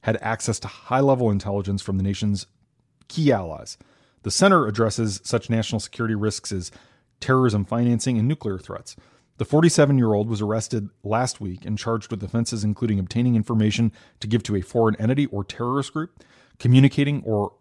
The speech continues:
confirming special operational information, and breach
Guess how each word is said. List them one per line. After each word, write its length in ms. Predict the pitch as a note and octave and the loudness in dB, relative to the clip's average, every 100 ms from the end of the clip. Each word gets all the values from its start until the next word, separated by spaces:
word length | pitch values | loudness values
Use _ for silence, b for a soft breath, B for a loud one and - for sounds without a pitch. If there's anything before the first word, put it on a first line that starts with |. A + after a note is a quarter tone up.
| - | -4
confirming 600 | A#2 G2+ - C3 C3 B2+ | 0 0 0 2 4 2
special 440 | - C3 - C#3+ | 0 -2 0 -2
operational 640 | - A2+ G#2 G#2+ A#2 C3+ B2 | 0 -2 -2 -2 -2 0 0
information, 560 | B2 C3 A#2+ A#2+ C#3+ C#3 b b b | 0 0 0 0 -2 -4 b b b
and 380 | C3 A#2+ A2+ A#2 _ _ - | 2 4 4 0 _ _ -6
breach 360 | A2 A#2+ - | -2 -2 -4